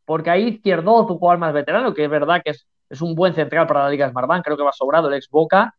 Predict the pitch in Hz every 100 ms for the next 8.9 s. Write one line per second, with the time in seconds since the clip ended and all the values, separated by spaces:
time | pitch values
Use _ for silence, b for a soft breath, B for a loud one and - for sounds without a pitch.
0 | _ _ - 160 170 165 165 214 220 185
1 | 202 208 180 180 214 226 226 180 214 196
2 | 180 208 - - _ _ _ _ _ -
3 | 160 160 180 160 160 156 185 208 214 208
4 | 208 202 196 185 185 190 202 196 190 175
5 | 185 175 175 175 185 170 135 156 156 151
6 | 147 147 160 156 156 151 185 160 - _
7 | 190 196 190 175 - 180 196 156 - 165
8 | 143 147 190 165 151 156 147 180